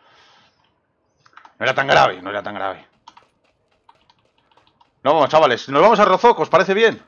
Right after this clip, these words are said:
Me ha llamado mi jefe para que vaya a inflar ruedas. Escucha mi segundo, Manu, que yo no inflo ruedas.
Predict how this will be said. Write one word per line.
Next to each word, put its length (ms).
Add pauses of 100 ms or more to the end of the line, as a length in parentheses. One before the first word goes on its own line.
(2250)
Me 80
ha 20
llamado 160
mi 80
jefe 240
para 120
que 60
vaya 120
a 20
inflar 260
ruedas. 400
Escucha 300
mi 100
segundo, 320
Manu, 220
que 100
yo 120
no 80
inflo 240
ruedas. 420